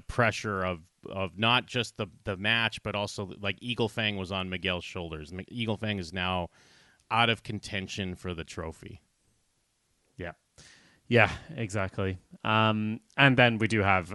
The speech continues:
Speaker 2: uh, Miguel, like you referenced, uh, a little while back, uh, you know, he has a scene with Sam talking about how he wasn't fighting for him anymore, and she also recognizes all the pressure that she's been getting from her dad.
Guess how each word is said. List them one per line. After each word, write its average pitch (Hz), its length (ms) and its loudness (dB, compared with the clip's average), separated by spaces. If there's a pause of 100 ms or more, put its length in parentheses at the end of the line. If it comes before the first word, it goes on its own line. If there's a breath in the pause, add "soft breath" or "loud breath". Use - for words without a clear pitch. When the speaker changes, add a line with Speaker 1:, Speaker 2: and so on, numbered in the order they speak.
(100)
Speaker 2:
uh, 90 440 2
Miguel, 117 380 4
like 101 240 0
you 104 60 -4
referenced, 101 560 -2
uh, 90 320 0
a - 40 -6
little 90 200 -2
while 90 240 0
back, 87 320 -2 (100)
uh, 85 520 -2 (180)
you 107 160 -6
know, 85 240 -10
he 98 80 -4
has 92 160 -2
a 90 60 -8
scene 90 540 -6
with 87 200 -10
Sam 101 680 0 (340 soft breath)
talking 95 320 -2
about 87 520 0
how 87 280 0
he 95 80 -2
wasn't 98 400 0
fighting 85 380 -2
for - 140 -8
him 90 280 -2
anymore, 85 640 -4 (300 soft breath)
and 80 400 -2
she 120 200 2
also 92 240 0
recognizes 87 680 -4
all 82 160 -4
the 80 80 -8
pressure 104 540 4 (100)
that 87 220 -6
she's 90 220 -12
been 87 140 -12
getting 87 300 -8
from 82 300 -12
her 107 240 -4
dad. 98 440 2